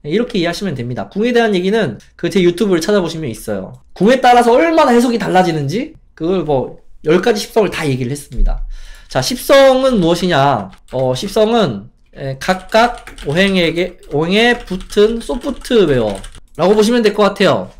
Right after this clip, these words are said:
자, 그럼 오행은 무엇이냐? 이건 하드웨어인 거예요. 자, 오행이 갑이라는 글자가 이게 오행이고요. 갑이라는 글자가 만약에 옆에 상관이라는 이름이 붙었다. 얘가 십성인 거예요. 음, 이게 이제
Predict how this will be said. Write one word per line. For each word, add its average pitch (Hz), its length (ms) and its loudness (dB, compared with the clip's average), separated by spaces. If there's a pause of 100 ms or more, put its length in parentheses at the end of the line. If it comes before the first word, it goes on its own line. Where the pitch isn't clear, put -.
자, 185 100 -4
그럼 208 220 4
오행은 226 440 4
무엇이냐? 156 720 -2 (300)
이건 165 180 0
하드웨어인 151 720 0
거예요. 98 420 -6 (340)
자, - 220 -4
오행이 285 640 2 (240)
갑이라는 262 520 4
글자가 208 500 4
이게 196 180 2
오행이고요. 180 840 2 (180)
갑이라는 269 600 4
글자가 220 420 2
만약에 175 260 2
옆에 202 480 2
상관이라는 269 1160 2
이름이 214 260 2
붙었다. 185 640 2
얘가 233 340 4
십성인 226 580 -2
거예요. 110 500 -2 (400)
음, 120 180 -14
이게 190 160 -2
이제 190 340 0